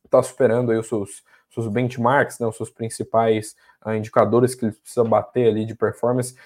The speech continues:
e além disso, tá, é o, é o fundo que tá pagando os maiores dividendos aqui da casa. E, pois bem, antes de,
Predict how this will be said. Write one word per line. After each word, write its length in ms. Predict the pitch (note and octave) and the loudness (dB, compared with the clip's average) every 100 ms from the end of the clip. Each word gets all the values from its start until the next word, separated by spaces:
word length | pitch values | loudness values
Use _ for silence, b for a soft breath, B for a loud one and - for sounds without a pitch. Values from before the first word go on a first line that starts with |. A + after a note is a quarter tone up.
| b | b
e 60 | C3 | 2
além 180 | B2 A#2+ | 2 2
disso, 260 | B2+ B2+ | -2 -4
tá, 120 | - A#2 | 2 6
é 60 | |
o, 140 | A#2 - | 6 6
é 60 | A#2+ | 4
o 80 | A#2+ | 2
fundo 420 | - B2 B2+ B2 | 0 -4 -2 -4
que 100 | - | -4
tá 140 | A2+ | -6
pagando 480 | G#2+ A2 A2 A#2 - - | -2 -2 0 -2 -4 0
os 200 | C#3 C#3+ | 0 2
maiores 400 | A#2 A#2 A#2+ A#2 | 2 2 0 -4
dividendos 760 | C3 D3 B2+ G#2 B2 A#2+ A#2+ - b b _ | -8 -6 -4 -2 -2 -2 -4 -8 b b _
aqui 340 | A2 G#2 - C3+ | -4 -4 -2 2
da 120 | B2+ | 2
casa. 540 | - A2 G#2 G2+ - - _ _ _ _ _ _ _ _ _ _ _ _ _ _ _ _ _ _ _ _ _ _ _ _ _ _ | 2 -2 -2 -2 -6 -18 _ _ _ _ _ _ _ _ _ _ _ _ _ _ _ _ _ _ _ _ _ _ _ _ _ _
E, 80 | D3+ | -2
pois 220 | F3+ B2+ | 2 4
bem, 200 | A2+ A2+ | 4 2
antes 340 | C#3+ F3 E3+ C3+ | 0 -2 -2 -2
de, 380 | C3+ A#2+ - | 2 2 2